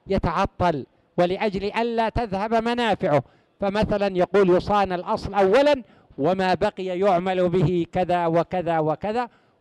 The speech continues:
وللوصي من الث-، وللوصي من الغلة كذا". وقلت بأننا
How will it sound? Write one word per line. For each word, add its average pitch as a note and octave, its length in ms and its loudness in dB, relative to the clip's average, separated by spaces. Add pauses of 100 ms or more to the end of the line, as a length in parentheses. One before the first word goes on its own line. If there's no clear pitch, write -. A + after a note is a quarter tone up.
وللوصي A#3 1200 0 (320)
من F#3+ 300 -2
الث-، - 260 -8 (140)
وللوصي G#3 1080 0 (300)
من E3+ 420 -4 (200)
الغلة F#3+ 800 0
كذا". C3+ 320 -6 (640)
وقلت G3 340 0
بأننا E3+ 840 -2